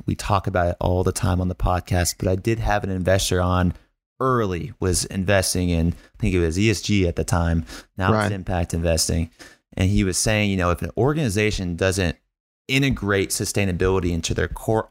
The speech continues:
Speaker 1: operations versus
Speaker 2: Mm-hmm.
Speaker 1: their marketing, he thinks it's just gonna fall flat on its face. It's not gonna be successful. How does a company that is already of wealth, already has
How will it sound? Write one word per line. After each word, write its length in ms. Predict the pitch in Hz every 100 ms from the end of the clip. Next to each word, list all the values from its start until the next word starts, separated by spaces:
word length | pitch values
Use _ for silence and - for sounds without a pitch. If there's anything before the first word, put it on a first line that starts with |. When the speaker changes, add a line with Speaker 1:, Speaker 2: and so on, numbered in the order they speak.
| -
Speaker 1:
operations 960 | 95 104 101 92 98 117 131 151 - - _ _
versus 300 | 104 104 113
Speaker 2:
Mm-hmm. 100 | 117
Speaker 1:
their 120 | 90
marketing, 680 | 90 107 135 117 87 85 - _ _ _ _ _
he 120 | 131
thinks 280 | 139 110 92
it's 120 | 85
just 120 | 95 -
gonna 140 | 82
fall 160 | - 85
flat 240 | - 85
on 60 | 78
its 120 | -
face. 220 | 85 82
It's 140 | -
not 160 | 82 90
gonna 80 | -
be 80 | 87
successful. 560 | - - 87 - - - - _
How 280 | - 143 233
does 220 | 320 254
a 80 | 107
company 880 | - - 135 131 120 107 98 92 85 _ _ _ _ _ _ -
that 180 | 107 95
is 220 | 95 - _ _ _ -
already 400 | 123 156 120 110
of 120 | 92
wealth, 640 | 95 107 92 82 - - - _ _ _ _ _ _
already 400 | - 147 151 143
has 640 | 127 123 117 117 104 -